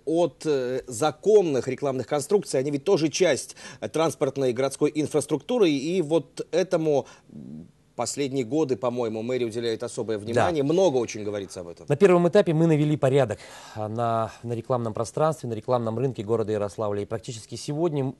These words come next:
Speaker 2: мы находимся в завершающей стадии по демонтажу незаконных рекламных конструкций. Параллельно с этим мы начали, а,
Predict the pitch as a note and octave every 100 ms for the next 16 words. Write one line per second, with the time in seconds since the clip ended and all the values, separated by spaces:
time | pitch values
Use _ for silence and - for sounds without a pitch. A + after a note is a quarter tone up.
0 | _ A2 A#2+ B2 C#3 B2 - G#2+ A#2+ A#2+
1 | - B2+ A2+ G#2+ - G2 - D#3 C#3 B2
2 | C3+ A#2+ A#2 A2 A2+ A2+ C#3+ - - A#2
3 | A2 C3 B2+ A#2 A2+ A#2 A#2 G#2 A2 G2+
4 | A#2 G2+ - F2 _ _ - - C#3 D#3
5 | F3+ E3 D#3 G#3 G3+ F#3 D3 E3 D3+ D3+
6 | D#3 D#3 C#3+ C#3 - _ - - - -
7 | _ - G#2+ G#2+ G#2+ G#2+